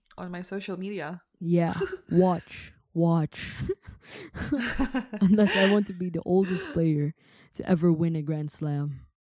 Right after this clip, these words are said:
Speaker 1: <laughs>
Speaker 2: All right, so there's that. That's just, um, in the past now. <laughs> And then came the time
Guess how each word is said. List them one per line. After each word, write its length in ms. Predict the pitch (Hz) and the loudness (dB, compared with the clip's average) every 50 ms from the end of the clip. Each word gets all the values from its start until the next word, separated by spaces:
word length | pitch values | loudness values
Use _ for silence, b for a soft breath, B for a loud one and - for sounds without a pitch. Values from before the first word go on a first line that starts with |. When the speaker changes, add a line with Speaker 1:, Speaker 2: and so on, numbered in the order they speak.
| _ _ _ _ _ | _ _ _ _ _
Speaker 1:
<laughs> 0 | |
Speaker 2:
All 840 | 226 202 202 202 196 240 247 220 - 247 220 240 - - - 233 - - _ 269 _ 175 285 285 214 - - _ _ _ _ B B B 262 262 269 262 240 B _ - - - | -8 -8 -6 -4 -2 -2 -2 0 0 0 0 0 -2 -4 -6 -6 -6 -8 _ -16 _ -6 -6 -4 -6 -6 -10 _ _ _ _ B B B -14 -12 -12 -14 -14 B _ -14 -6 -4
right, 220 | 175 175 170 165 | -2 -2 -2 -4
so 220 | - - 190 185 185 | -2 0 0 0 2
there's 360 | 180 175 190 185 190 185 - | 0 0 0 0 0 0 -2
that. 360 | _ - 156 151 151 151 151 - _ _ _ | _ -4 -2 -2 -2 -4 -4 -6 _ _ _
That's 360 | - 160 156 156 - - - | -4 -4 -4 -4 -8 -14 -8
just, 420 | - 160 156 - - - - - _ _ | -6 -6 -6 -6 -10 -18 -20 -20 _ _
um, 400 | - 143 143 143 139 143 143 156 - _ _ _ _ _ _ _ _ _ _ - | -8 -6 -6 -6 -6 -8 -8 -10 -12 _ _ _ _ _ _ _ _ _ _ -2
in 100 | 156 156 | 0 0
the 100 | 156 151 | 0 0
past 380 | - 165 156 156 143 - - | 0 -2 -2 -2 -4 -6 -4
now. 300 | 151 139 135 139 147 147 - B B B B B B | -4 -4 -2 -2 -4 -6 -8 B B B B B B
<laughs> 20 | B B B - - - 277 269 - 269 - - 226 226 - - | B B B -2 -2 -4 -6 -4 -4 -8 -6 -6 -10 -10 -10 -8
And 200 | - - 196 208 | -2 2 4 6
then 460 | 208 208 202 202 202 208 220 226 - _ _ _ _ _ | 6 6 4 4 2 0 -2 -4 -8 _ _ _ _ _
came 260 | - 220 233 233 226 | 4 4 4 6 4
the 80 | 220 214 | 2 0
time 640 | 208 - - 190 180 175 175 170 165 170 190 190 | -2 0 0 2 2 4 2 2 0 0 -4 -6